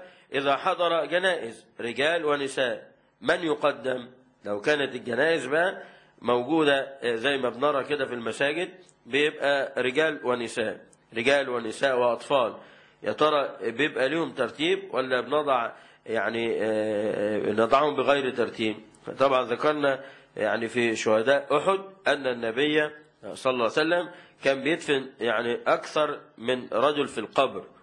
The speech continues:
وكان بيقدم نقول أكثرهم قرآناً، فبرضك هنا في ترتيب في مسألة أيضًا الصلاة على تلك الجنائز لو كانت من رجال أو نساء. ما، يا ترى نصلي كل جنازة منفصلة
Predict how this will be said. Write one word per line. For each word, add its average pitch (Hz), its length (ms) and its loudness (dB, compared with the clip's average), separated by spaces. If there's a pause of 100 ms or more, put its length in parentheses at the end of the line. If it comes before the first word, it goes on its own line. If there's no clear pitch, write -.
(180)
وكان 127 360 0
بيقدم 151 680 2 (220)
نقول 147 420 4
أكثرهم 147 440 0
قرآناً، 117 720 0 (500)
فبرضك 156 440 2
هنا 165 220 2
في 151 300 -2
ترتيب 160 580 0 (340)
في 143 360 0
مسألة 156 720 2
أيضًا 151 220 2 (180)
الصلاة 131 480 0
على 120 380 0
تلك 127 260 -10
الجنائز 143 500 -2 (320)
لو 135 180 0
كانت 170 340 0
من 135 60 -8
رجال 135 420 -2 (120)
أو 120 140 -2
نساء. 98 360 -10 (420)
ما، 139 120 2 (580)
يا 123 120 4
ترى 165 280 2
نصلي 139 540 -2 (340)
كل 175 260 2
جنازة 139 380 2
منفصلة 139 680 -2